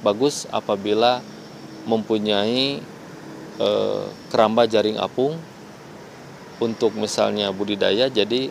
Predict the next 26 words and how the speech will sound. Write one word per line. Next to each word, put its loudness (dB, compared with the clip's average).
misalnya -2
pas -6
melaut 4
atau -2
pas -6
di 0
danau 0
harus 0
keperluannya 2
untuk, -2
eh, 2
mengasih -4
pakan, 0
jadi 0
harus 0
di -2
tengah -2
laut 2
dulu 2
atau 0
di 0
tengah -2
danau -2
dulu. 0
Ini 2
bisa 2